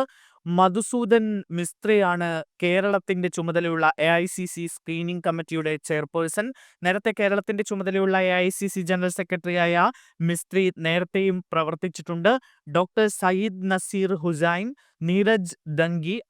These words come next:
അഭിഷേക് ദത്ത് എന്നിവരാണ് കമ്മിറ്റി അംഗങ്ങൾ. അസമിലേക്കുള്ള എ ഐ സി സി സ്ക്രീനിംഗ് കമ്മിറ്റിയുടെ ചെയർപേഴ്സൺ പ്രിയങ്ക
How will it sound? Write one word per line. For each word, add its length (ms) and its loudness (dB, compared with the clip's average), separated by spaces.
അഭിഷേക് 540 -4
ദത്ത് 260 -4
എന്നിവരാണ് 520 0
കമ്മിറ്റി 380 -4
അംഗങ്ങൾ. 380 0
അസമിലേക്കുള്ള 600 2
എ 20 6
ഐ 100 0
സി 200 -4
സി 160 -6
സ്ക്രീനിംഗ് 420 -4
കമ്മിറ്റിയുടെ 480 -2
ചെയർപേഴ്സൺ 560 -2
പ്രിയങ്ക 480 -2